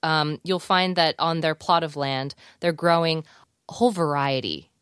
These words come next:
of, um, plants and, or vegetables and fruit. And they'll also, um,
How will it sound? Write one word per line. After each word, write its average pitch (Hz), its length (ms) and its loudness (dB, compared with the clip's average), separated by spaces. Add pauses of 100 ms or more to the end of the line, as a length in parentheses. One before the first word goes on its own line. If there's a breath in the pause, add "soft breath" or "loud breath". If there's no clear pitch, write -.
(200)
of, 139 420 2 (120)
um, 127 440 -6 (200)
plants 139 400 -4
and, 131 240 -8
or 127 240 -2 (460)
vegetables 139 500 -4
and 135 100 -6
fruit. 220 480 4 (420 loud breath)
And 151 160 -2
they'll 160 200 2
also, 156 880 2
um, 131 420 -6